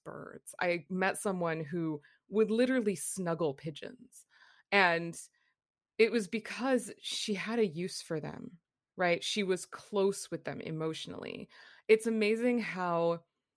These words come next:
you can quickly distance yourself when you no longer have a use for an animal,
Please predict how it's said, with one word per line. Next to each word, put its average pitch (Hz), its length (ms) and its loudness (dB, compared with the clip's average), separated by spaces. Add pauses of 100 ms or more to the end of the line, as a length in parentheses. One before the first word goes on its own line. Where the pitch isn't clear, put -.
(440)
you 185 260 0
can 190 200 0
quickly 220 440 4
distance 202 480 -2
yourself 208 360 2
when 185 120 0
you 175 80 -2
no 165 180 0
longer 175 260 0
have 165 240 2
a 151 80 4
use 143 560 -4 (180)
for 165 220 0
an 143 80 4
animal, 147 500 -2